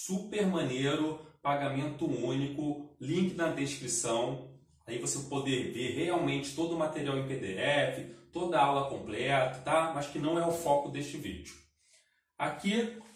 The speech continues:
já começando agora, sem enrolação, a gente tem que lembrar que se é um movimento retilíneo uniformemente variado,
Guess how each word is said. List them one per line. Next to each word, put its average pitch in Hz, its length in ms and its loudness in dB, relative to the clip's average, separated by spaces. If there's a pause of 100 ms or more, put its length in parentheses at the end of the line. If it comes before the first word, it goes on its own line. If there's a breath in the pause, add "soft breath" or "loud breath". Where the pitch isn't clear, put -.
já 185 220 4
começando 165 540 4
agora, 147 600 4
sem 160 280 -4
enrolação, 143 880 0 (340 loud breath)
a 139 140 2
gente 160 300 -4
tem 143 180 -4
que 143 80 -4
lembrar 151 640 6 (300)
que 139 280 2
se 165 440 0
é 185 40 2
um 196 140 2
movimento 131 1040 -2
retilíneo 139 1080 2
uniformemente 143 840 0
variado, 143 680 2